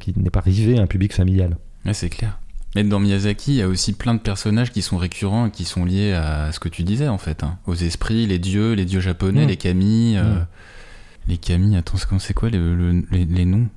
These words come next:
Speaker 2: Je les avais notés.
Speaker 1: Tu les as pas en tête ?
Speaker 2: Ah, c'est des kami ou des yokai.
Speaker 1: Oui, les yokai, ça je l'avais. Ouais, ouais. Il y a énormément de yokai, hein, dans, dans pas mal de films de Miyazaki. C'est même assez, c'est truffé de yokai. C'est
Speaker 2: Bon,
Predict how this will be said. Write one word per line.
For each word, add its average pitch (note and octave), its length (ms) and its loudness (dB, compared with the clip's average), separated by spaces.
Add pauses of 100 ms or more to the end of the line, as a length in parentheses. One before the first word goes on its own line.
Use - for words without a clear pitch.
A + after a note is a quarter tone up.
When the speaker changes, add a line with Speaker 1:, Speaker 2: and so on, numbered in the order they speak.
(120)
Speaker 2:
Je - 100 -16
les E2+ 120 0
avais E2+ 120 4
notés. F#2+ 380 0 (520)
Speaker 1:
Tu A#2+ 100 2
les C3 80 6
as D3 60 4
pas F3 100 4
en E3 80 6
tête ? - 360 -2 (520)
Speaker 2:
Ah, A2+ 120 4
c'est - 160 0
des G2 120 2
kami A2+ 380 4
ou A2+ 60 4
des F#2+ 120 2
yokai. G2 460 2 (460)
Speaker 1:
Oui, C3+ 300 6
les B2+ 100 4
yokai, C3 360 4
ça B2 160 2
je G#2+ 60 2
l'avais. A2 340 4
Ouais, G2 100 4
ouais. F#2+ 240 2
Il G2+ 40 4
y G2 40 4
a - 60 2
énormément B2 580 4
de G2+ 80 4
yokai, F#2+ 340 2
hein, F2 120 4
dans, E2+ 360 4
dans F2 140 4
pas F#2 220 2
mal G2 180 4
de F2+ 80 2
films F#2 220 2
de F2 60 4
Miyazaki. E2+ 380 2 (640)
C'est - 160 4
même C3 160 6
assez, B2+ 300 4 (140)
c'est - 140 2
truffé - 380 4
de G#2 80 2
yokai. F2+ 320 2 (1040)
C'est - 320 -2 (1400)
Speaker 2:
Bon, G#2 160 -2